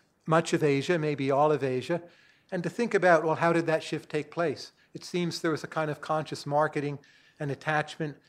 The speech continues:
to some very particular features of South Korean culture. Simply the notion that a lot of other Asian countries don't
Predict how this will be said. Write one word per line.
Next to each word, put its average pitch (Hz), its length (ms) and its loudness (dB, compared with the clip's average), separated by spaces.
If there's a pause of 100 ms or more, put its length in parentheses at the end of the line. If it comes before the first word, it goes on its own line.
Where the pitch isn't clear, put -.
(120)
to - 80 -6
some 143 180 -8
very 151 240 4
particular 143 480 -6
features 180 540 -2
of 131 100 -8
South 143 280 -2
Korean 135 320 -4
culture. 165 500 0 (460)
Simply 226 320 -2
the 185 100 4
notion 196 460 4 (380)
that 180 100 2
a 180 60 6
lot 190 200 8
of 180 80 2
other 180 240 6
Asian 165 300 2
countries 170 440 2
don't 180 220 -2